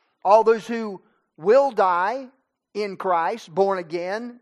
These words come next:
will rise again, just as Jesus rose.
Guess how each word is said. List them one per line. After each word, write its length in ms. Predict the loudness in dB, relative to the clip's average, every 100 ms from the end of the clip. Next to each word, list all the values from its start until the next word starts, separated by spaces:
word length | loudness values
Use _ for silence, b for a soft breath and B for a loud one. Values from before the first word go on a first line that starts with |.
| _ _ _ _ _ _ _ _
will 260 | -8 -6
rise 520 | -6 -4 -2 -4 -10 -14
again, 580 | -16 -14 -14 -14 -18 -20 _ _ _ _ _ _ _ _ _
just 320 | -4 -2 -2 -6
as 280 | -8 -10 -20 -20
Jesus 600 | -14 -12 -12 -16 -20 -20
rose. 480 | -12 -10 -10 -16 _